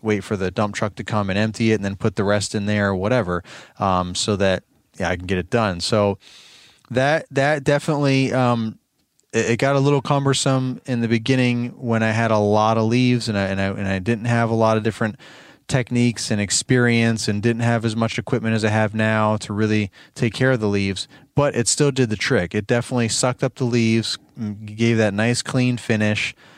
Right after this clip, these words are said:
uh, and, and, you know, it did the trick. But nowadays, I use the twin bagger.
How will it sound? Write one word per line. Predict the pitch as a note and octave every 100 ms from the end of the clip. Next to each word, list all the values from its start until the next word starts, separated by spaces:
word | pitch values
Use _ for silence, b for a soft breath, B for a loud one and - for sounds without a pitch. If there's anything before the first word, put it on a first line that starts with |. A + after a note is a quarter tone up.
| B B
uh, | G#2 G2 F#2
and, | G#2+ G#2
and, | G#2+ G#2 G2+ A#2
you | G#2+
know, | G2+
it | G2+
did | A#2+
the | G#2
trick. | - A#2 F#2
But | - G2
nowadays, | A2+ D#3+ F#3 B2 G#2 G2 F#2+ A2 - B B B
I | G#2+
use | G#2+ A2 A2
the | G2+
twin | G#2+ A#2 G#2+
bagger. | G#2 G#2 G#2 G2+ G2